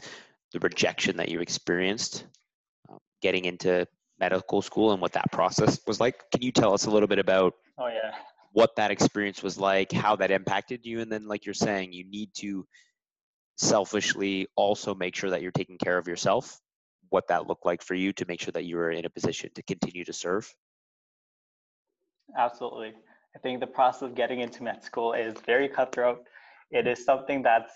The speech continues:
Speaker 2: not talked about a lot because a lot of people are scared to say things. And once you get in, uh, you feel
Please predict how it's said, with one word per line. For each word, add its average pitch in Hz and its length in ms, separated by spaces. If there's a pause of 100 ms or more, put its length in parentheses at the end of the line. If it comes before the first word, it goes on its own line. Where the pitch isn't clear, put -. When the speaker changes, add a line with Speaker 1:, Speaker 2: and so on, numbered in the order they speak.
(320)
Speaker 2:
not 135 220
talked 151 300
about 120 220
a 113 60
lot 110 260
because 120 560 (340)
a 131 40
lot 127 220
of 139 120
people 131 220
are 127 100
scared 127 440
to 135 80
say 131 280
things. 113 420 (380)
And 120 300
once 135 280
you 147 80
get 120 240
in, 123 300 (500)
uh, 110 180 (120)
you 131 160
feel 131 420